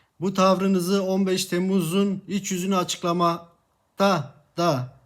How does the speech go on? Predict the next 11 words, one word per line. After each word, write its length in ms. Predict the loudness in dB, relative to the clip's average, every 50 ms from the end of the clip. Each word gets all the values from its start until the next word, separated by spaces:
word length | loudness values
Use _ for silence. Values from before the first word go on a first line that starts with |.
| _ _
görmek 540 | -4 -2 -2 0 0 -2 -2 -2 -4 -6 -10
istiyorum, 540 | -12 -12 -8 -6 -4 -4 -4 -4 -8 -10 -14 -18 _ _ _ -12
talep 300 | -6 -4 -2 0 0 0
ediyorum. 500 | 0 0 0 0 -2 -2 -4 -8 -10 -12 -16 _ _ _ _ _ _ _ _ _ _ _ _ _ _ _ _ _ _ _ _ _ _ _ _ _ _ _ _ _ _ _ _ _ _ _ _ _ _
Sayın 320 | -12 -8 -4 -4 -2 -2
Sedat 380 | -4 -4 -4 -2 -2 -4 -4 -6
Peker, 280 | -8 -6 -4 -6 -6
eğer 280 | -4 -2 -2 -2 -2 -2
bunu 140 | -2 -2 -2
yapmazsanız 640 | -2 -2 -4 -4 -6 -8 -6 -6 -6 -6 -6 -6 -6
gerçekten 680 | -4 -4 -4 -4 -4 -6 -6 -6 -6 -8 -6 -6 -8